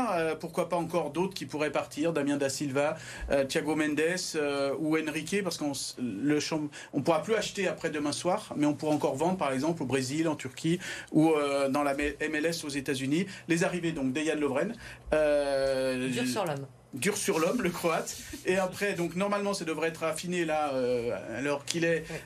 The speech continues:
Speaker 1: euh, dans la soirée. Euh, Amin Sarr, un Suédois de vingt et un ans, un buteur d'Erenven, donc c'est en, en,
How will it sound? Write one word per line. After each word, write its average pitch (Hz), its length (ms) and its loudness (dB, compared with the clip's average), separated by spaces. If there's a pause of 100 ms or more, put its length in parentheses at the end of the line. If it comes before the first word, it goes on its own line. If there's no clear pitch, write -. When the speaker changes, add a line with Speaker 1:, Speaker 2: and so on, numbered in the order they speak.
Speaker 1:
euh, 139 280 2
dans 151 140 0
la 170 80 2
soirée. 160 600 -2
Euh, 147 220 -4
Amin 220 240 0
Sarr, 180 240 0
un 160 80 0
Suédois 165 340 0
de 143 80 -4
vingt 202 220 0
et 196 40 0
un 175 160 2
ans, 160 220 0 (200)
un 165 140 4
buteur 151 560 0 (140)
d'Erenven, 156 1080 2
donc 139 200 -4
c'est - 140 -4
en, 123 260 -2
en, 127 440 0